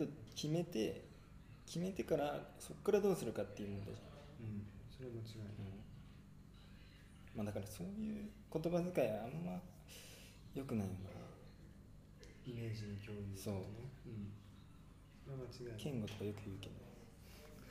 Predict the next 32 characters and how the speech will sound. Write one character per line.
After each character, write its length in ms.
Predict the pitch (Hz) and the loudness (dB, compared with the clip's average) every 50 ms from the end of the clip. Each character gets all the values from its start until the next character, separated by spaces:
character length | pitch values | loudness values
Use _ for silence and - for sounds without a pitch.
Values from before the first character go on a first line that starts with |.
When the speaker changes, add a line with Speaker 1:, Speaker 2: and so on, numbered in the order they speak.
| - - - - - 131 | -12 -12 -10 -2 0 0
Speaker 2:
だ 60 | 120 | 0
か 80 | 113 110 | 0 -2
ら 60 | 110 - - | -4 -6 -8
そ 200 | - - 185 190 | 0 4 6 6
う 40 | 190 | 8
い 200 | 190 190 190 185 | 8 8 6 6
う 40 | |
の 140 | 180 180 185 | 6 6 6
は、 420 | 180 165 135 - - - - - - - - - - - - - - - - - - - - - - - - - - - - - - | 6 6 6 4 2 -2 -4 -8 -10 -12 -14 -14 -14 -14 -14 -14 -14 -14 -14 -14 -14 -16 -16 -14 -14 -14 -14 -14 -14 -14 -14 -10 -2
フ 80 | 143 135 | 2 2
ロ 80 | 131 | 4
ン 120 | 127 120 - | 4 2 0
タ 60 | 127 123 | 0 -2
ー 120 | 117 110 113 | 0 0 -2
レ 40 | 110 | -2
が 80 | 110 | -2
そ 180 | 110 110 123 123 | -2 -2 0 0
う 20 | |
い 120 | 123 127 120 | 2 2 2
う 40 | |
の 80 | 113 107 | 2 2
を 20 | |
持 120 | 104 107 110 | 0 0 -2
っ 20 | 110 | -2
て 140 | - 107 | -4 -4
る 60 | 101 - | -6 -6
か 80 | 98 | -8
ら 60 | 98 | -10
じ 60 | - - | -10 -10
ゃ 40 | - | -10
な 60 | |
い。 20 | - | -10